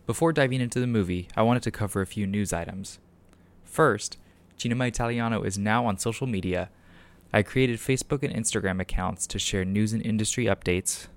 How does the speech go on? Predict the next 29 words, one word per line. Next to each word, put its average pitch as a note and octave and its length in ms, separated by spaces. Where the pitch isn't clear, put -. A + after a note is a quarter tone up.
fun A2+ 300
throwback A2+ 480
photos, F2+ 520
and A2 120
connect B2 260
with C#3+ 80
the C3+ 80
community G2+ 500
on F2+ 140
a F#2 60
more F#2+ 200
ongoing F2+ 440
basis. - 500
So - 140
if G#2+ 100
you A2+ 80
haven't C3+ 240
yet, G#2 260
please B2 180
be B2 120
sure A#2 180
to G2 80
like G2 320
and G2 160
follow G2 560
at G2+ 260
Cinema B2+ 500
Italiano A2 640
Podcast. - 720